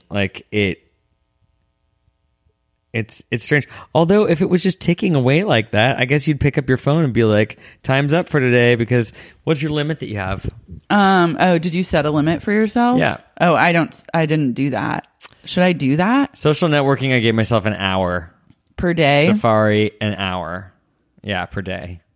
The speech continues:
Speaker 2: Oh, that's good.
Speaker 1: I
Speaker 2: Well,
Speaker 1: always
Speaker 2: yeah, I'm gonna set a limit.
Speaker 1: I always break it, though.
Speaker 2: 'Cause now, right now, it's telling me I'm three hours and fifteen minutes above average for just today. And I'm like, "That can't be right." I've literally had to do shit today.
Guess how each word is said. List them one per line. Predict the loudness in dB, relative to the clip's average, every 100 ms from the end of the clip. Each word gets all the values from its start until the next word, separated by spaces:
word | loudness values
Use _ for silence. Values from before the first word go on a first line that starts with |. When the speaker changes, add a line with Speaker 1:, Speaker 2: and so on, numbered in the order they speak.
| 0
Speaker 2:
Oh, | 0
that's | 2 -2 -4
good. | -6 -4 -4
Speaker 1:
I | 0 2
Speaker 2:
Well, | 2
Speaker 1:
always | 2
Speaker 2:
yeah, | 0 2
I'm | 2
gonna | 2
set | 2 0 2
a |
limit. | 0 -2 -4 -6 -10 _ _
Speaker 1:
I | -8 -6
always | -4 -6
break | -8 -12 -12
it, | -16 -20
though. | -20 -20 -20 _
Speaker 2:
'Cause | 0 2
now, | 4 4 2
right | 2 2
now, | 2 2
it's | 0 0
telling | 2 4 4
me | 4
I'm | 2
three | -4 -2 0 2
hours | 2 2 2 2
and | 0
fifteen | 0 -2 0 0 2
minutes | 2 0 0
above | 0 0 0
average | 0 -2 -2 -6 -6 -10 -12 -8
for | -2 0
just | 2 0 -2
today. | -6 -2 0 0 -4 -8 -10 _ _ _ _ -10 0
And |
I'm | 2 4
like, | 2
"That | 0 -2
can't | 0 0 2
be | 0
right." | 2 2 0 -2 -6 -12 _ -4
I've | -2 2
literally | 2 2 2
had | 0 0
to | -2
do | -4 -4 -2
shit | -2 -4 -8 -8
today. | -10 -10 -10 -12